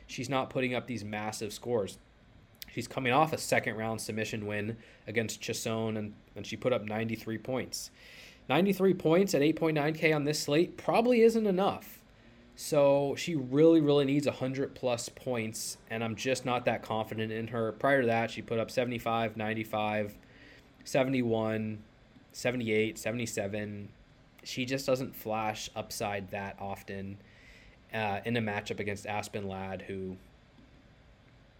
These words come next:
you know, is, is not the greatest fighter in the world, but just went five rounds, defends takedowns all right, competent enough striker. I think you can easily pick Pennington to win, but it's gonna be really hard for me to invest in her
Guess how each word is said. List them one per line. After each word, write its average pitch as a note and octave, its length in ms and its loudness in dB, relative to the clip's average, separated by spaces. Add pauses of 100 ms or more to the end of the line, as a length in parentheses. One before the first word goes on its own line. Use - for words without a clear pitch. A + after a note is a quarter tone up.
(220)
you A2 120 -8
know, F2+ 140 -10 (1160)
is, B2 340 -2
is A#2 460 -6
not B2+ 220 0
the B2+ 40 -4
greatest A#2+ 360 0
fighter A#2+ 260 4
in A#2 80 2
the A2+ 60 0
world, A2 580 2
but G2+ 260 -4 (440)
just B2 200 -4
went A#2+ 180 -2
five A#2 300 2
rounds, G2+ 560 -4
defends A2+ 400 -2
takedowns G#2+ 480 0
all G#2 160 2
right, F#2+ 500 -2
competent A2 480 -4
enough G#2+ 240 -4
striker. F#2 600 -8 (1080)
I C#3 120 10
think F#3 160 6
you F3+ 60 6
can D3 140 -2
easily A#2 260 2
pick A#2+ 240 -4
Pennington A#2 400 -2
to G2+ 80 -2
win, G#2 300 -2
but G#2 60 0
it's G2 120 -8
gonna A2 140 -4
be G#2 100 -4
really A2 240 0
hard G#2 220 0
for A2 80 -10
me G2+ 100 -6
to G2+ 100 -4
invest G2 460 -4
in G#2+ 100 -6
her G#2 300 -4